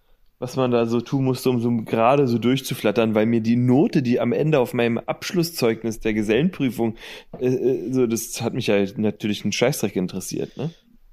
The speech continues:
Ob das jetzt eine eins ist oder eine, oder eine vier minus, so, das, da kräht doch kein Hahn nach. Auf jeden Fall, ähm,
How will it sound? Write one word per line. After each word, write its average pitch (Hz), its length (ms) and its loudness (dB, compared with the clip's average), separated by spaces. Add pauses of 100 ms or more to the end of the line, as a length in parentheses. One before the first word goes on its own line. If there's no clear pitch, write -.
(160)
Ob 98 120 -2
das - 160 0
jetzt 120 200 2
eine 113 120 2
eins 131 260 2
ist 139 160 2
oder 117 140 4
eine, 117 160 2 (240)
oder 123 160 4
eine 117 160 2
vier 139 340 2
minus, 151 540 2 (420)
so, 156 420 2 (100)
das, - 280 -6
da 90 280 2
kräht - 260 -2
doch 101 120 0
kein 92 220 0
Hahn 92 240 2
nach. 76 280 -6 (600)
Auf 131 180 -6
jeden 143 200 2
Fall, 127 420 0 (1160)
ähm, 117 540 0